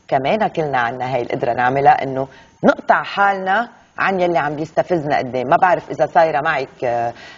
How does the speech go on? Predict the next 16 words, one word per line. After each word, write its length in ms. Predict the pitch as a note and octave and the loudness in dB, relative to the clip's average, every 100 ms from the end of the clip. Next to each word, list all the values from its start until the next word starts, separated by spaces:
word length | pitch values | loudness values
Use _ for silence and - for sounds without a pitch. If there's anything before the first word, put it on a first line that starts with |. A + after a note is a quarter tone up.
| - | 0
غدا، 240 | E3 E3 | 2 2
بس 160 | D3+ - | 0 0
أنا 160 | F3+ | 0
على 140 | D#3+ D#3 | 0 0
التلفزيون 520 | F3+ E3 E3 D#3+ F#3+ | 0 2 2 2 0
إذا 160 | C#3+ C3+ | 0 -2
حديث 480 | - D3 E3+ E3+ | 0 0 0 -2
سياسي 320 | - D#3+ F3 - | 0 0 2 2
عم 200 | - D#3+ | 2 -2
بصير، 380 | B2+ D3+ C#3+ B2+ B2+ | -2 2 2 2 2
آه، 140 | B2 - - - | 2 0 -10 -8
بيستفزني، 580 | C#3+ - D#3+ F#3+ F#3+ D3 | -8 0 2 2 -2 0
عم 140 | B2+ | 0
بحضر 300 | D3+ F3+ D#3+ | 0 0 0
برنامج 340 | F3 D3+ E3 D3+ | 0 -4 -6 -8
سياسي، 520 | - D#3 D3+ D#3 E3 | -6 -4 -4 -2 -6